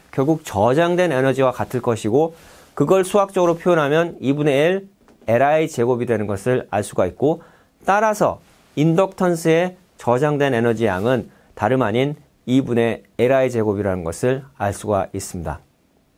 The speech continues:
자, 여기서 잠깐 생각을 할 수 있는 문제를 풀어보죠.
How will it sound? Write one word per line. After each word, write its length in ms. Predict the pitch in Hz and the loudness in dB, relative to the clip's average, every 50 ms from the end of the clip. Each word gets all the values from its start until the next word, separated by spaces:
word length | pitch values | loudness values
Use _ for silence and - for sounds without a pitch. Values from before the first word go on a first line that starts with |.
| _ _ _ _ _ _ _ _ _ _ _ - - - - - | _ _ _ _ _ _ _ _ _ _ _ -20 -20 -20 -10 0
자, 140 | - 202 180 | 2 4 4
여기서 220 | 175 185 196 202 | 4 2 2 0
잠깐 400 | 190 185 160 165 165 180 180 175 | 0 0 -2 0 0 0 0 0
생각을 560 | 180 190 196 190 190 185 180 180 175 165 160 - - - _ _ _ _ _ _ _ _ _ | -2 -2 0 2 2 2 4 4 2 2 0 -4 -8 -20 _ _ _ _ _ _ _ _ _
할 180 | - - 185 180 | -4 -4 -4 -2
수 140 | 180 - | 0 0
있는 360 | 165 139 123 110 123 156 180 190 - - _ _ _ _ - | 0 0 2 2 2 0 0 -2 -8 -18 _ _ _ _ -4
문제를 480 | - 131 147 165 170 185 180 175 165 170 | 0 2 2 4 4 4 2 2 0 -2
풀어보죠. 500 | - - 170 143 127 107 - 85 67 | -2 -2 -2 0 -2 -2 -2 -4 -6